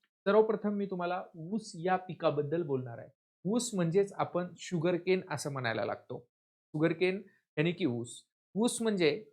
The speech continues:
एक साधारणतः आपल्या ज्याही परीक्षा होतील ॲग्रीच्या, कृषी सेवक असेल, ग्रामसेवक असतील किंवा विद्यापीठाच्या भरती असेल, वि-, विद्यापीठाची कृषी सहाय्यक असेल,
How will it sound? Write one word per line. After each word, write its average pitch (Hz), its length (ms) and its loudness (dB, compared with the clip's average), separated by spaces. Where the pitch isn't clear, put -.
एक 170 240 4
साधारणतः 175 960 2
आपल्या 196 360 4
ज्याही 170 440 4
परीक्षा 233 500 2
होतील 196 300 0
ॲग्रीच्या, 156 580 -4
कृषी 165 220 -4
सेवक 165 380 0
असेल, 151 440 -2
ग्रामसेवक 156 640 0
असतील 131 480 -4
किंवा 165 220 2
विद्यापीठाच्या 185 800 2
भरती 165 340 0
असेल, 143 260 -2
वि-, 147 180 0
विद्यापीठाची 170 600 0
कृषी 170 320 -6
सहाय्यक 185 440 4
असेल, 120 440 -4